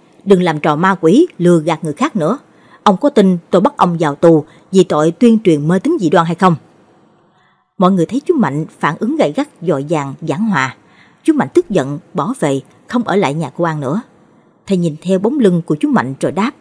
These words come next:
"Có chuyện không hay rồi, đại nạn này khó có thể vượt qua được." Cô An thắc mắc, "Thầy nói chuyện nhà con hay chuyện nhà bác Mạnh ạ?"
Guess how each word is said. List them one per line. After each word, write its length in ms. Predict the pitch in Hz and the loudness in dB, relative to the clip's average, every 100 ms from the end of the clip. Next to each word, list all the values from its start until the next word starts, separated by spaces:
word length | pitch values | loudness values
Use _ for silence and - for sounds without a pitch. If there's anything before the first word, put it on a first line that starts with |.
| _ _ _ _ _ _ _ _ | _ _ _ _ _ _ _ _
"Có 100 | - 233 | -4 -2
chuyện 200 | - 139 | -4 -6
không 220 | 143 175 156 | -6 -6 -6
hay 200 | 160 143 | -6 -4
rồi, 200 | 139 127 - _ _ _ _ | -4 -6 -10 _ _ _ _
đại 180 | 170 156 | -2 -2
nạn 260 | 156 135 147 | -2 -6 -6
này 240 | 139 131 - | -8 -10 -14
khó 180 | - 214 | -6 -4
có 140 | 277 330 | -4 -6
thể 160 | 135 160 | -6 -2
vượt 160 | 156 147 | -2 -2
qua 120 | 165 | -4
được." 240 | 143 147 139 _ - _ _ _ _ _ _ _ _ | -2 -4 -4 _ -20 _ _ _ _ _ _ _ _
Cô 120 | - 190 | -2 -2
An 340 | 180 165 160 - | 0 -4 -6 -8
thắc 200 | 302 285 | -10 -8
mắc, 160 | 359 - _ _ _ _ _ _ _ _ _ - | -8 -10 _ _ _ _ _ _ _ _ _ -6
"Thầy 100 | 156 | -2
nói 180 | 220 | -2
chuyện 320 | 311 175 139 175 | 0 0 0 -2
nhà 160 | 156 | -4
con 360 | 143 190 185 185 - | -2 -2 -2 -4 -8
hay 140 | - | -6
chuyện 240 | 247 190 160 | -2 0 0
nhà 120 | 156 | -2
bác 180 | 214 - | -4 -4
Mạnh 180 | 151 165 | -4 -2
ạ?" 260 | 151 180 | -2 -4